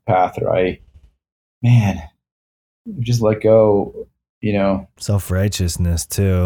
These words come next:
Speaker 2: Like, "I know the
Speaker 1: Yeah.
Speaker 2: right path for me, and I'm gonna tell you what the right path is for you."
Speaker 1: Right. Right,
Speaker 2: How fucked
Speaker 1: exactly.
Speaker 2: up is that?
Speaker 1: Yeah, that's what Jesus was trying to tell us. Just let that slip away,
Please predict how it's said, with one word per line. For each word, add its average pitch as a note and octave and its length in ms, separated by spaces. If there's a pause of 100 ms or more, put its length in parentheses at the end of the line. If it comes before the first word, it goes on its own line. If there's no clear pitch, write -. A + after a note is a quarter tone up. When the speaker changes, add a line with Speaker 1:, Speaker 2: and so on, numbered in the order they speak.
Speaker 2:
Like, F2 200
"I F#2+ 200
know G#2+ 180
the G#2 120
Speaker 1:
Yeah. F#2+ 60
Speaker 2:
right F#2+ 240
path F#2+ 380
for G2 220
me, F#2+ 640
and G#2 680
I'm F#2 160
gonna F2+ 180
tell G2+ 320
you G2 320
what F2 280
the F#2 80
right F2 260
path E2+ 380
is F2 240
for F2 160
you." F2 360
Speaker 1:
Right. G2+ 240 (680)
Right, G#2+ 320
Speaker 2:
How D3 100
fucked - 380
Speaker 1:
exactly. F2+ 120
Speaker 2:
up E2+ 60 (120)
is D#2+ 80
that? E2 480 (840)
Speaker 1:
Yeah, F#2+ 340 (120)
that's A#2+ 160
what E3+ 100
Jesus D#3+ 300
was D3 80
trying D3+ 220
to A#2+ 40
tell D#3 160
us. - 380
Just G#2 160
let B2 160
that C3 180
slip B2+ 220
away, F#2+ 460